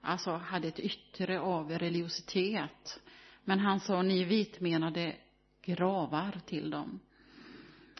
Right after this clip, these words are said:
Eh, han gick ju verkligen till rätta med det och, och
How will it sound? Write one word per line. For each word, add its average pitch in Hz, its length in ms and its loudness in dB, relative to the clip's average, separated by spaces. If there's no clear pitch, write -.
Eh, 165 280 -8
han 190 220 -4
gick 185 200 -4
ju 185 60 0
verkligen 185 320 0
till 196 100 0
rätta 180 440 -2
med 190 160 -2
det 170 200 -4
och, 170 460 -6
och - 280 -12